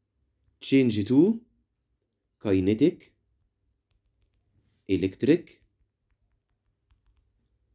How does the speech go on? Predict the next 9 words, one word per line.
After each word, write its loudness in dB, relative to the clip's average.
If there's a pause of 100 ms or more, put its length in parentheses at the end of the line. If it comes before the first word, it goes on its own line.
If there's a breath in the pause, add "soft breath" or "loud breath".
(260)
وثيرمال 0
energy. -2 (4000)
تمام؟ -2 (880)
نفس -2
الفكرة -2
بتاعت -6
السنة -2
اللي 0
فاتت، -4